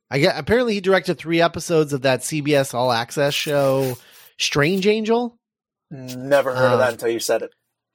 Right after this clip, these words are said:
Speaker 1: Yeah. He's doing, uh, oh, I guess he did a movie called Happy New Year, Colin Burstead.
Speaker 2: Wow, that's, like, double the words.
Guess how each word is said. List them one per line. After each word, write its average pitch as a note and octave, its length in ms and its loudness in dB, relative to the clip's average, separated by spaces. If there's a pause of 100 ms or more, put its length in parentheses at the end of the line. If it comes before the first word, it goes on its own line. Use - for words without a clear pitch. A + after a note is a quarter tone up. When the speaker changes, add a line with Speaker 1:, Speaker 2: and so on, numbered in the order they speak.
Speaker 1:
Yeah. B2+ 440 0 (100)
He's E3+ 180 -2
doing, G#3+ 380 0
uh, E3 340 0
oh, A3 100 2
I B3+ 60 -2
guess C#4+ 160 -2
he F4 80 0
did G4 160 2
a F4 60 0
movie B3+ 320 0
called G3+ 280 2
Happy F#3 380 0
New E3+ 200 2
Year, F#3 240 0
Colin E3 460 0
Burstead. C4+ 680 0 (440)
Speaker 2:
Wow, F#3+ 380 6
that's, - 180 0
like, F3+ 160 -4 (320)
double G#3 300 4
the E3 100 0
words. D#3 680 0